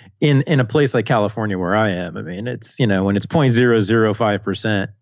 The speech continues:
five percent of the population has died and, you know, half those people were gonna, were dying already anyway. I mean, you know, and this is how large of an economy? You know, if California was a nation state, what would it be, like,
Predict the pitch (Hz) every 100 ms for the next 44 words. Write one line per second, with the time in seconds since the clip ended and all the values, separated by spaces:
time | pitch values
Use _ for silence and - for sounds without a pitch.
0 | _ - 110 98 107 - 104 87 85 117
1 | 107 104 104 104 90 85 98 95 92 95
2 | 95 127 101 87 92 - - 143 123 113
3 | 101 123 110 98 95 95 110 104 95 117
4 | 107 110 104 104 104 113 107 139 131 110
5 | 110 104 - - _ _ _ _ _ _
6 | - 170 156 151 139 127 131 _ _ -
7 | 185 147 120 104 143 156 156 143 113 139
8 | 143 147 147 139 143 139 147 143 143 143
9 | 151 151 127 123 123 107 _ - 123 120
10 | 123 120 110 113 104 107 107 110 - 107
11 | 104 104 110 95 101 95